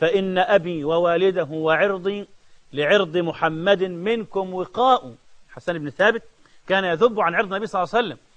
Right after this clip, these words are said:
وكان يهجو قريشا بسبب النبي صلى الله عليه وسلم، وكان يحب حبا كثيرا.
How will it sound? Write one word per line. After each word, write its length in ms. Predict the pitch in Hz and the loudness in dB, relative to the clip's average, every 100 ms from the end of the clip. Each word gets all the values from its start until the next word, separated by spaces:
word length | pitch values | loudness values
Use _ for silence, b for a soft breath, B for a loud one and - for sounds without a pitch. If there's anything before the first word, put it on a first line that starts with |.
| - | -16
وكان 260 | 123 190 196 | -4 2 4
يهجو 280 | 226 180 202 | 4 4 -4
قريشا 500 | - 226 247 165 117 - - _ _ - | 0 2 2 -2 -10 -16 -20 _ _ -10
بسبب 320 | 139 202 190 | 0 2 2
النبي 160 | 180 202 | 0 -4
صلى 100 | 190 | -2
الله 120 | 214 | 0
عليه 100 | 220 | -2
وسلم، 80 | 165 | -4
وكان 180 | 202 | -4
يحب 320 | 190 185 214 185 | -4 -2 -4 -2
حبا 260 | 220 190 | -4 -4
كثيرا. 500 | 185 190 269 254 160 | -6 -6 -4 -4 -6